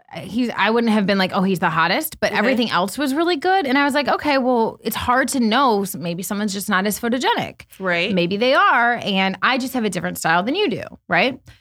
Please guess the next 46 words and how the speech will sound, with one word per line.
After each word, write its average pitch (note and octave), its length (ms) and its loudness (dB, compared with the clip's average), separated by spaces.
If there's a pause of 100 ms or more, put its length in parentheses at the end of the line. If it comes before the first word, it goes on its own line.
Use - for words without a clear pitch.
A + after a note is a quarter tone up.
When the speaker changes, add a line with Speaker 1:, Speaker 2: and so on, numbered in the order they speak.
Speaker 1:
So - 140 0
I F4 60 4
gave G4+ 120 2
him G#4+ 100 0
the F4+ 60 -2
benefit C4 300 2
of G#3 60 2
the F#3 60 2
doubt F3 220 2
'cause G3+ 160 -8
everything F#3+ 260 2
else E3+ 140 0
was D#3 140 -8
great. D#3+ 400 0 (120)
Speaker 2:
Okay. G3 320 -4 (200)
Speaker 1:
And G#3 520 2
he's G#3+ 240 -2
down F3 200 0
to F3 40 -6
talk E3+ 200 -6
to - 100 -12
you A#2+ 60 -10
too. - 180 -14 (800)
Speaker 2:
Okay. F3+ 340 -14 (640)
Speaker 1:
And F#3+ 140 2
it, D#3+ 120 0
he, G#3 160 2
I G#3 140 2
was G3 140 2
like, F#3 180 2
"Thank B3 160 2
you B3+ 80 0
for C4 100 -2
being A#3+ 200 0
such A#3+ 160 -4
a G#3+ 40 -6
good A3+ 120 -4
sport. B3 320 2
Like, F#3 120 -4
I F#3 60 -2
know G3+ 160 2
this A3+ 180 0
is A3 60 -2
a A#3 80 2
little A#3+ 180 2
different." D#4 640 0